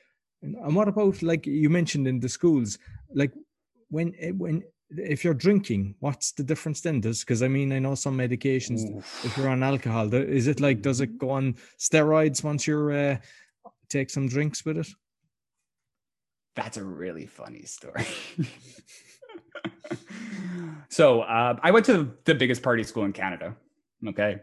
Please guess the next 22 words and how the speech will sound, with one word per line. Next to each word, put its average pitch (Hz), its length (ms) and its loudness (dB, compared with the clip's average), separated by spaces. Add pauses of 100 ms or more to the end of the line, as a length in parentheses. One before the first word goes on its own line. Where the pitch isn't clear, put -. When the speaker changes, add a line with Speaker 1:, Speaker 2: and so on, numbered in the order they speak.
(120)
Speaker 2:
Verbatim. 101 540 0 (540)
Um, 113 1040 4 (520)
we 110 300 2
like 104 300 0
to 170 80 -4
drink. - 360 -8 (960)
I 90 180 -6
also 95 320 -2
was 117 120 0
taking 131 260 0
medication. 185 540 -4 (680)
Uh, 107 540 2
what 131 140 4
happened 135 380 6
was 113 220 6
that 107 480 2
I 127 60 4
remember 147 280 8
specifically 117 500 -2
this 98 200 -6
one 107 180 2
story, 98 500 -2